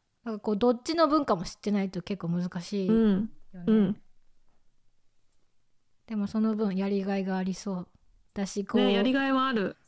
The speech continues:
Speaker 1: 世に、世に出るっていうか、こう、目に見えてさ、残るからいいよね、自分がやった仕事が。
Speaker 2: そうだね。うん。
Speaker 1: それもやっぱ嬉しいよね。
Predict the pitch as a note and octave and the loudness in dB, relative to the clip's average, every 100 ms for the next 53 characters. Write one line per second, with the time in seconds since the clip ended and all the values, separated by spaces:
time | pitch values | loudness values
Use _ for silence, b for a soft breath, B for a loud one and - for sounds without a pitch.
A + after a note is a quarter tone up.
0 | _ _ _ _ _ _ _ B3 D#4+ C#4 | _ _ _ _ _ _ _ 0 2 2
1 | A3 A3+ D4 B3 G#3+ - - F3+ G3 G3+ | 0 0 0 2 2 0 -8 -6 -4 0
2 | D4+ F4+ C4 A#3+ G3+ F#3 G3 G3 G3 A#3+ | 0 0 0 0 0 -4 -2 -2 0 0
3 | G3+ D3 F#3 E3+ G#3 G#3 F#3+ G3 F#3+ F#3+ | 0 -4 -6 -4 -4 -4 -6 -4 -4 -6
4 | F#3+ - G3 G3 G#3 G3 F#3+ G3+ C4+ F3+ | -8 -10 -12 -10 -10 -10 -10 -4 -2 0
5 | E3+ F3+ A#3+ G#3+ G3 G#3 C4 G#3+ - - | -2 -2 0 2 2 0 -2 -4 -6 -6
6 | E3+ - _ _ G#3+ G#3+ G#3+ G#3 F#3+ A#2+ | -10 -10 _ _ -2 -2 -2 -6 -10 -12
7 | C#3+ G3+ | -18 -20